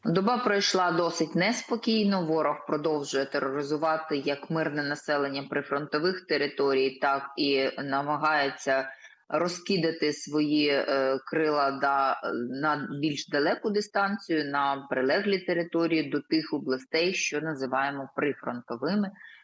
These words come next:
Зокрема, Миколаївщина сьогодні вночі була під ударом, е, дронами. І, е, на-, не, не вдалося нам, на жаль, унік-, уникнути влучань. Е, відбулось влучання і, е, вибор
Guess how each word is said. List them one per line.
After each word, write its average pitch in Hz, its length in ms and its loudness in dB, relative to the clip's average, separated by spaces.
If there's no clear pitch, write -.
Зокрема, 156 500 2
Миколаївщина 160 880 0
сьогодні 156 520 0
вночі 156 500 0
була 143 480 0
під 143 260 0
ударом, 135 680 0
е, 127 200 0
дронами. 175 640 0
І, 147 440 4
е, 139 200 4
на-, 139 260 -2
не, 156 240 2
не 156 280 0
вдалося 151 460 0
нам, 131 180 -4
на 131 100 -2
жаль, 131 200 0
унік-, 135 340 -4
уникнути 143 600 -2
влучань. 202 720 0
Е, 151 300 2
відбулось 143 560 -2
влучання 143 720 0
і, 135 240 2
е, 135 400 2
вибор 151 540 0